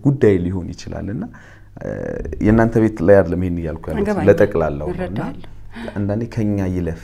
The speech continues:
Speaker 1: ብለን መተው፣ መተው ጥሩ ነገር ነው። በነገራችን ላይ እንደው መተው መሸነፍ አይደለም። በፍቅር ማሸነፍ ይቻላል ሰውን። በመተው ስንተወው ሰው ይሸነፋል። በነገራችን ላይ ያው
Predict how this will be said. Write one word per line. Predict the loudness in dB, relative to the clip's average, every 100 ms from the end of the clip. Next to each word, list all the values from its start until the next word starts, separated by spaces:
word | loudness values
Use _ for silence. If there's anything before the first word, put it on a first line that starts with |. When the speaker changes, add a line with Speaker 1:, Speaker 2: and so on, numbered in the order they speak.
| -14
Speaker 1:
ብለን | -10 -8 -8 -12 -20 -20 -20 -20 -14 -6
መተው፣ | -2 -2 -4 -12 -18 -20 -20 -18 -10
መተው | -8 -8
ጥሩ | -8 -8 -6
ነገር | -6 -10
ነው። | -10
በነገራችን | -10 -12 -12 -14 -14 -14
ላይ | -10
እንደው | -6 -6 -8 -14 -12 -4
መተው | 0 2
መሸነፍ | 2 0 -2 -2 -6
አይደለም። | -10 -14 -14 -14 -16 -18 -18 -16 -14 -14 -2
በፍቅር | 0 2 2 2 2
ማሸነፍ | 0 -4 -6 -6
ይቻላል | -6 -6 -6 -8
ሰውን። | -10 -10 -14 -20 -20 -20 -20 -20 -20 -20 -20 -20 -4
በመተው | 4 6 4 0
ስንተወው | -4 -4 -2 -4 -4
ሰው | -4 -4
ይሸነፋል። | -4 -2 -4 -4 -10 -16 -12
በነገራችን | -10 -8 -8 -10 -10 -16
ላይ | -20 -20 -20 -20 -18 -4
ያው | 0